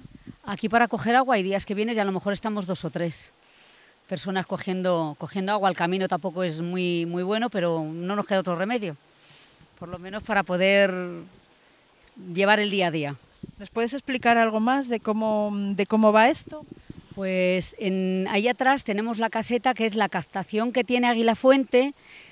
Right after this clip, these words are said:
Speaker 1: para, para su abastecimiento, que lo coge de otras fuentes. Y lo que por aquí sale es el sobrante de lo de Águila Fuente. Entonces, esto es lo que nosotros hemos solicitado que nos den para,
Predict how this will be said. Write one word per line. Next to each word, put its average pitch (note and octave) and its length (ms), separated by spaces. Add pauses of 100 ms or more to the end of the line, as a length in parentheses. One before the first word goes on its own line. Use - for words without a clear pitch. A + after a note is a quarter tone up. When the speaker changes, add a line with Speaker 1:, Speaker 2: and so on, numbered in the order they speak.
(120)
Speaker 1:
para, F#3 380
para G3 220
su A3+ 120
abastecimiento, F#3+ 720
que F3 80
lo F3 100
coge A#3+ 260
de G3 180
otras A3+ 260
fuentes. D#3+ 420 (240)
Y G#3 80
lo G#3 140
que G3+ 120
por F#3 160
aquí F#3 180
sale C4+ 440 (340)
es G#3+ 200
el B3+ 120
sobrante G3+ 680
de E3 120
lo E3+ 120
de E3+ 80
Águila E3 220
Fuente. D#3+ 420 (180)
Entonces, - 340
esto B3+ 260
es B3 100
lo A#3 120
que G#3+ 80
nosotros G3+ 360
hemos A#3 200
solicitado A#3 640 (380)
que G3 120
nos F#3+ 560
den G#3+ 200
para, G3+ 480